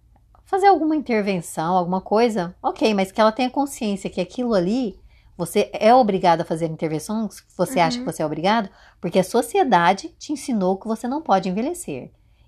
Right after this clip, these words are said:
Speaker 1: e que você tem que ter consciência de que sim, você pode. Então tenha consciência, que é social. E aí uma coisa que eu lembro que eu vim te mostrar do livro, que é uma parte que conta como as mulheres eram
Speaker 2: Ah, é.
Speaker 1: antigamente,
Speaker 2: Como
Speaker 1: que
Speaker 2: elas tentavam se
Speaker 1: manter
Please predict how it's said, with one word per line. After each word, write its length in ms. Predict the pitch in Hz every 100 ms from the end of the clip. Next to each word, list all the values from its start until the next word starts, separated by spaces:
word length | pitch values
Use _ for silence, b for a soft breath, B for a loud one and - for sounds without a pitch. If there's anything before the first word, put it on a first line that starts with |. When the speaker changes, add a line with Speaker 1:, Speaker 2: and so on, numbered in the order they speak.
| -
Speaker 1:
e 80 |
que 80 | 170
você 240 | 170 165 175
tem 160 | 202
que 80 | 226
ter 140 | 220
consciência 440 | 214 220 - 190 214
de 80 | -
que 100 | -
sim, 260 | - 214 156
você 240 | 147 202
pode. 560 | 202 131 120 - - - _ _ -
Então 240 | 156 151
tenha 320 | 151 175 185
consciência, 840 | 214 269 277 302 143 135 - 131 175 _ _
que 80 | -
é 40 |
social. 640 | 147 - 220 - 196 135 - b b -
E 60 |
aí 120 | 190 240
uma 140 | 285
coisa 260 | - 233 214
que 140 | -
eu 60 | 208
lembro 240 | 208 247
que 60 | 233
eu 40 |
vim 180 | 196 202
te 120 | 196
mostrar 300 | 196 180 208
do 100 | 185
livro, 400 | 185 240 247 185 165 b b _
que 80 | -
é 40 | 202
uma 120 | 202
parte 340 | 202 214 226 -
que 80 |
conta 320 | 220 214 220 277
como 220 | 220 226
as 80 | 226
mulheres 340 | 226 214 208
eram 160 | 202 190
Speaker 2:
Ah, 20 |
é. 20 |
Speaker 1:
antigamente, 800 | 214 240 214 202 240 233 - 196 b b b
Speaker 2:
Como 140 | 240 240
Speaker 1:
que 60 |
Speaker 2:
elas 340 | 247 247 247 -
tentavam 800 | 233 226 220 208 226 226 220 202
se 60 |
Speaker 1:
manter 800 | 175 208 208 208 196 214 269 -